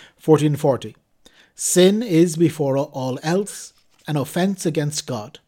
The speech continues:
a rupture of communion with him.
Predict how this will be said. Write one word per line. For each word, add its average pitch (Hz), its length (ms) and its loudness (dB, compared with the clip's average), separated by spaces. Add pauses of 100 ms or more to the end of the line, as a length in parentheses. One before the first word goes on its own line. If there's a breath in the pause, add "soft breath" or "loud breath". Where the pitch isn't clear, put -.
(720 soft breath)
a 139 100 -2
rupture 160 500 2
of - 160 -6
communion 175 640 0
with 165 240 0
him. 95 260 -10